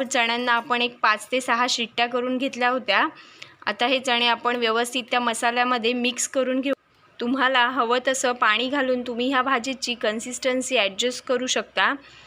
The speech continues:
तुम्ही बघू शकता किती छान दिसते भाजी आपली. आता यामध्ये आपण चवीनुसार मीठ घालून घेऊ आणि याला उकळी काढण्यासाठी एक पाच ते सहा मिनटं झाकण ठेवून देऊ.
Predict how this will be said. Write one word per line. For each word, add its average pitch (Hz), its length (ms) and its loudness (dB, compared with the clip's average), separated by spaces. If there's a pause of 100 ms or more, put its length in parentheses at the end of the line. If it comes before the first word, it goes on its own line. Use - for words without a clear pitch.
(1040)
तुम्ही 247 160 -6
बघू 233 180 0
शकता 247 280 0
किती 233 320 -4
छान 233 300 0
दिसते 226 320 -2
भाजी 208 320 -2
आपली. 202 360 -2 (360)
आता 214 200 -2
यामध्ये 240 420 2
आपण 240 380 0
चवीनुसार 233 680 0
मीठ 240 280 0
घालून 254 360 -2
घेऊ 226 280 -4 (800)
आणि 247 300 0
याला 240 480 4
उकळी 240 280 0
काढण्यासाठी 247 680 0
एक 233 280 -4
पाच 220 280 2
ते 262 100 2
सहा 254 300 0
मिनटं 262 380 2
झाकण 254 440 0
ठेवून 254 260 0
देऊ. 180 200 -4